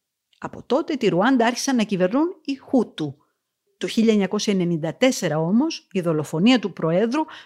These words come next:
πυροδότησε μία από τις πιο μαύρες σελίδες της ιστορίας μας, τη γενοκτονία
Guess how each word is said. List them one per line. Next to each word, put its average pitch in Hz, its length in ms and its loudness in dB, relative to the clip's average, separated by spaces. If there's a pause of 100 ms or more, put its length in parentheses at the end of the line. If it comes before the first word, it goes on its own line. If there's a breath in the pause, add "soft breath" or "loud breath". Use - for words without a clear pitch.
πυροδότησε 226 800 2
μία 262 180 4
από 247 160 -2
τις 220 180 -6
πιο 277 180 -2
μαύρες 226 680 2
σελίδες 196 680 2
της 170 160 -8
ιστορίας 175 600 -2
μας, 262 260 0 (240)
τη 220 100 0
γενοκτονία 185 1040 0